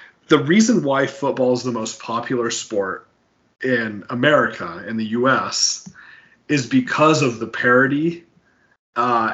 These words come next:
and because every single game matters so much, and even more so than that, every play matters so much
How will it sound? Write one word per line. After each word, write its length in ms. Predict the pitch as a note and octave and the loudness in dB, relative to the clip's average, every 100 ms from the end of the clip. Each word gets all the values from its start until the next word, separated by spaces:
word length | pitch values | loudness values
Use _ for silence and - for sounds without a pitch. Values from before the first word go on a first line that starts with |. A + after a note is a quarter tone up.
| - | -2
and 160 | D3+ C#3 | 0 0
because 460 | C3 C#3+ B2+ - | 0 0 -2 -4
every 400 | C3+ C#3 C#3 E3 | -6 -4 0 2
single 560 | E3 - C3+ B2+ A#2+ A2+ | 2 2 0 2 0 -2
game 420 | A2+ A2 A#2 A#2+ | -6 -4 -4 -2
matters 480 | A2+ G2+ A2 A2+ A2 | -2 -2 0 0 0
so 320 | - - A#2 | -2 -2 -2
much, 720 | A2 - - - - - - _ _ _ - - | -2 -4 -6 -4 -6 -6 -12 _ _ _ -12 -2
and 120 | D#3 | 0
even 360 | D#3+ G3+ F3 C#3 | 2 4 4 4
more 200 | C3 B2+ | 4 2
so 240 | - G#2+ | 2 -4
than 220 | F#2 F2 | -6 -14
that, 240 | E2+ - - - | -14 -16 -12 -4
every 440 | C#3+ C#3+ D#3+ D#3 | -2 2 4 2
play 720 | - - - B2+ A#2 F#2+ F2+ - - | 0 -12 2 2 2 -2 -8 -12 -6
matters 720 | A2 F#2+ E2+ E2+ - - - | -4 -4 -8 -10 -8 -10 -8
so 360 | - - C3+ C#3 | -8 -2 2 4
much 640 | B2+ G#2+ - - - - | 4 2 -2 -6 -8 -10